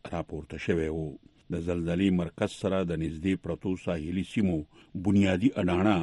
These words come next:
تباه برباد شوه. د دغو سیمو د سیلګرۍ او د مچیمارۍ ځایونه ټول په طوفان کې لاهو شول او دغلته ژوندي پاتې خلک ټول بې کوره شول. د بحر هند د سونامي د لاسه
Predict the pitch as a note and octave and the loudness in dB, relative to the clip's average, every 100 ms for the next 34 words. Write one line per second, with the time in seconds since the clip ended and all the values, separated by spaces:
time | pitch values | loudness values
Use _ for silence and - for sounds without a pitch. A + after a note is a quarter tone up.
0 | - - F#2+ F2+ F#2+ F2 E2 F2+ G#2+ - | -2 -10 -2 2 2 2 0 2 2 2
1 | A2 G#2 G2+ - - F#2 E2+ G#2+ F#2+ - | 4 4 4 -8 -4 2 2 2 2 4
2 | A2 F#2+ E2+ - E2+ D#2+ E2 G2+ G#2+ B3+ | 4 4 0 -2 -2 0 2 2 2 0
3 | F2+ E2 E2 - E2 E2 F2 F2 D#2 F2+ | -2 0 -2 -4 -4 -2 0 -2 0 6
4 | G#2+ F2 E2+ - - - C3 B2 - G#2+ | 6 6 0 -10 -8 10 12 12 8 0
5 | G2+ F#2 - A#2 F#2+ - E2+ E2+ E2+ A2 | 2 0 4 4 4 2 0 0 0 0
6 | - A2 - - F#2 G#2 G2+ F2+ F2 F#2 | 4 4 4 -2 0 2 2 2 0 4
7 | F2+ F#2 G2+ G#2 F#2+ F2 G#2 G2 - - | 4 4 2 -2 -2 -4 -2 -4 -4 0
8 | G2+ E2+ D2+ E2 - G#2 E2+ D#2 F#2 E2 | 2 2 0 -4 2 2 4 0 -2 -2
9 | D2+ - _ - G#2 F#2 G#2 G#2 G#2 B2 | -4 -12 _ 0 2 6 6 8 8 8
10 | A#2 G2+ - F2+ G2+ G#2+ G2 F2+ F2+ G2+ | 8 6 2 2 4 4 4 2 0 0
11 | F#2+ | -2